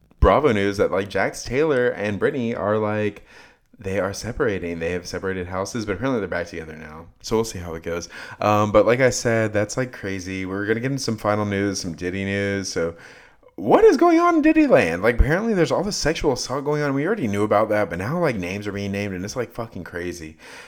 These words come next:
So we've got, like, Diddy and Young Miami's cousin being accused of sexual assault.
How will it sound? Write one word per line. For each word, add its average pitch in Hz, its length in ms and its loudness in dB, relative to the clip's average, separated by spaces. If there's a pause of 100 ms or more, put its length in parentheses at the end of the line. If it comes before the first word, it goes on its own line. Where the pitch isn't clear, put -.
(120)
So 101 680 -2 (220)
we've 110 240 -8
got, 139 120 -2
like, 92 240 -4
Diddy 117 400 -2
and 117 240 -4
Young 110 200 -2
Miami's 107 420 -2
cousin 104 400 -6
being 95 180 -8
accused 92 320 -10
of 90 80 -14
sexual 90 420 -8
assault. 90 520 -4